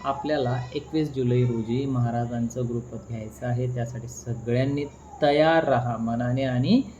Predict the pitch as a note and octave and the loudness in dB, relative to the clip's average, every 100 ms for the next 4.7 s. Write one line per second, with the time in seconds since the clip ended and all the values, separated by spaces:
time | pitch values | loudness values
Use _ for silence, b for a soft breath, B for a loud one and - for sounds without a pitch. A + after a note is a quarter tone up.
0 | B B - - - B2+ A2+ B2 C#3 D3+ | B B -18 -10 -4 -2 0 4 6 6
1 | C#3 B2+ B2 A#2+ C3 C3 C#3+ - A2+ B2 | 4 0 -2 -4 -2 -2 -4 -6 -2 2
2 | B2+ A2+ A2 B2 C3+ C#3+ B2+ A2+ A2 G#2 | 2 0 0 2 2 0 -2 -2 -2 -6
3 | F#2+ - - - - - - - - - | -12 -16 -20 -20 -20 -20 -20 -20 -20 -20
4 | - D#3+ E3 F#3+ A3 - | -6 -2 2 4 2 -4